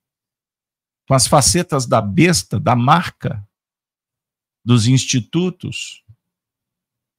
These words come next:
do dragão que cospe fogo, o, a hidra de Lerna,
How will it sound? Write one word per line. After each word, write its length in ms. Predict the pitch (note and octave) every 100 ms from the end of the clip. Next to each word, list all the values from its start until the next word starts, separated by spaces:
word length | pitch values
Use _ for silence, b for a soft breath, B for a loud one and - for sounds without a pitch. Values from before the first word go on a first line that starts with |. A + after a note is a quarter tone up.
| -
do 180 | G2+ C3+
dragão 720 | A#2 C3 B2+ C#3 F3 D#3+ G2 F2+ _ _ -
que 120 | A#2+
cospe 480 | - C#3 - - A#2
fogo, 720 | - - E3+ F3 A#2+ G2+ B2 _ _ _ _ _ _ _ _ _ _ _ _ _ _ _ _ _ _ _ _ _ -
o, 360 | G#2+ B2 - F#3+ _ _ _ _ -
a 120 | A#2+
hidra 340 | D#3 E3 D#3
de 160 | C3 C3
Lerna, 800 | A#2 D#3+ E3+ D#3 - - A2